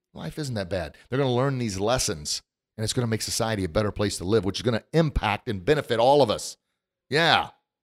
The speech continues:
that's why you gotta share it. That's why you gotta subscribe. That's why you gotta give the five stars. You like the way I spun that? <laughs> If you're in sales, whatever you're doing, there you go. There's a tip for you. <laughs> How, how you, how you get the reviews you want and, uh, how to empower people. And it's not like you're being manip-, manipulative.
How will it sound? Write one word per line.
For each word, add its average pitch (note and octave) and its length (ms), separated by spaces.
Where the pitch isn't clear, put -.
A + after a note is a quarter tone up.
that's A2+ 220
why F2+ 100
you E2+ 60
gotta D#2 180
share G#2 240
it. - 80
That's C3+ 180
why G#2 80
you F2+ 60
gotta F2 120
subscribe. G#2 400
That's B2+ 160
why G#2+ 80
you F#2+ 60
gotta F2 120
give E2 100
the - 60
five E2 240
stars. G2+ 400
You F#2 60
like F2+ 100
the F2+ 80
way F2 80
I F2+ 60
spun F#2+ 300
that? F#2+ 180
<laughs> - 20
If - 880
you're B2 120
in G#2+ 60
sales, A#2+ 460
whatever A2+ 300
you're G#2 100
doing, C3+ 420
there G#2+ 120
you G#2 120
go. G2 300
There's G#2 180
a G#2 60
tip - 280
for F2+ 180
you. D#2+ 80
<laughs> - 100
How, B2+ 100
how G#2+ 240
you, G#2 260
how A2 140
you G#2+ 60
get G#2 180
the G2 80
reviews F#2+ 400
you F#2+ 80
want G#2+ 320
and, F#2 180
uh, F2 200
how G#2 140
to G#2 80
empower G#2 480
people. A2 400
And D3 80
it's D#3 120
not C3 100
like G#2+ 160
you're G2 80
being F#2+ 180
manip-, F2+ 400
manipulative. G2 920